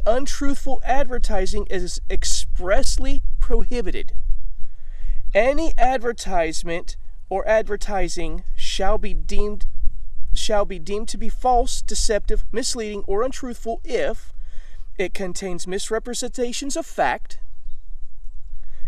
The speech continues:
misleading or deceptive because its contents or its context, it makes only a partial disclosure of relevant facts, creates false or unjustified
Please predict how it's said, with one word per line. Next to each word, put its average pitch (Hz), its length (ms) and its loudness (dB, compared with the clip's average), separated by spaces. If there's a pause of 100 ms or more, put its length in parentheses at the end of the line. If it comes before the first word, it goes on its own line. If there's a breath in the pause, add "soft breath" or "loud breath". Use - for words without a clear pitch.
(140)
misleading 240 720 -2
or 226 100 -2
deceptive - 720 0
because - 460 -2
its 196 400 -6
contents 254 760 -4
or 196 220 -6
its 185 200 -6
context, - 840 -6 (560 soft breath)
it 190 160 -6
makes 202 420 -8
only 220 360 0
a 185 100 2
partial 226 480 -4
disclosure 202 760 -2
of - 140 -6
relevant 190 500 -2
facts, - 680 -4 (1400 soft breath)
creates 233 460 -6
false 247 460 -2
or 214 180 -4
unjustified 233 1040 -4